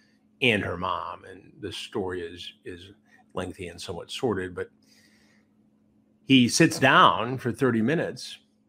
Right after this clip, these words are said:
after his arrest and, and, and lays out what led him to have this fetish, this fantasy, and, uh, conduct himself in this predatory criminal fashion. And,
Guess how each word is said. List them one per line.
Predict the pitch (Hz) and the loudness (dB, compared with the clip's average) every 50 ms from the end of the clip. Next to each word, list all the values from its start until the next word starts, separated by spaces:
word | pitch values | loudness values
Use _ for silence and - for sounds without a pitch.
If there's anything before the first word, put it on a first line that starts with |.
| _ _ - | _ _ -6
after | 123 110 104 - - 107 | -6 -6 -6 -6 -6 -6
his | 104 101 95 | -6 -6 -8
arrest | 95 87 90 82 92 - - - | -10 -10 -10 -12 -12 -14 -14 -14
and, | 110 95 - _ | -14 -14 -12 _
and, | 110 101 98 98 - | -10 -8 -8 -10 -10
and | - 104 101 98 98 98 95 92 - _ - | -8 -8 -8 -6 -8 -8 -10 -12 -16 _ -12
lays | 113 101 104 117 127 135 139 127 117 | -6 -2 0 2 2 2 2 0 0
out | 117 113 110 98 87 90 104 120 - - - _ _ _ _ _ _ _ _ _ _ _ _ _ _ _ _ _ _ _ _ _ _ _ | 0 0 0 -2 -4 -6 -8 -10 -16 -20 -20 _ _ _ _ _ _ _ _ _ _ _ _ _ _ _ _ _ _ _ _ _ _ _
what | - 101 107 123 123 - 120 | -6 -2 -2 -2 -2 -2 -6
led | 113 113 123 135 151 143 | -6 -2 -2 0 -2 -2
him | 110 101 107 98 92 87 90 95 113 127 131 120 - _ _ _ _ _ _ _ _ _ _ _ _ _ _ _ _ _ _ _ _ _ _ - | -4 -4 -6 -6 -6 -8 -10 -12 -14 -14 -16 -16 -20 _ _ _ _ _ _ _ _ _ _ _ _ _ _ _ _ _ _ _ _ _ _ -14
to | - - 117 107 | -8 -4 -4 -4
have | 101 92 107 110 113 117 | -2 -2 -2 -2 -2 -2
this | 120 117 - | -4 -6 -6
fetish, | - - - 90 87 95 113 113 - | -8 -10 -8 -8 -8 -8 -10 -10 -10
this | - 98 95 - | -10 -12 -12 -10
fantasy, | - 110 95 87 85 82 - - 90 92 123 123 - _ _ _ _ _ _ _ _ _ _ _ _ _ _ _ _ _ _ _ | -10 -10 -8 -8 -10 -14 -14 -16 -18 -18 -18 -20 -20 _ _ _ _ _ _ _ _ _ _ _ _ _ _ _ _ _ _ _
and, | 110 104 104 104 104 104 101 104 101 101 - - - - - | -6 -4 -4 -2 -2 -4 -4 -4 -6 -8 -10 -16 -20 -16 -12
uh, | 117 104 98 95 101 104 | -10 -10 -8 -8 -10 -10
conduct | - - 107 98 117 131 147 - | -8 -8 -6 -2 -2 -2 -2 -2
himself | 143 117 98 - 98 82 92 104 - | -4 -6 -6 -6 -8 -8 -8 -8 -8
in | 107 | -10
this | 95 95 92 | -10 -10 -12
predatory | - _ - 110 101 104 101 92 - 101 95 92 98 98 | -14 _ -10 -8 -6 -6 -8 -8 -10 -10 -10 -8 -8 -10
criminal | 101 - - - 104 92 90 92 90 | -10 -10 -10 -8 -8 -8 -8 -12 -14
fashion. | 92 - 127 151 175 170 - - - _ _ _ _ _ _ _ _ _ _ _ _ _ _ _ _ _ _ _ _ - | -14 -12 -12 -10 -10 -10 -12 -14 -18 _ _ _ _ _ _ _ _ _ _ _ _ _ _ _ _ _ _ _ _ -6
And, | 117 110 110 107 104 98 98 | -4 -2 0 -2 -2 -4 -6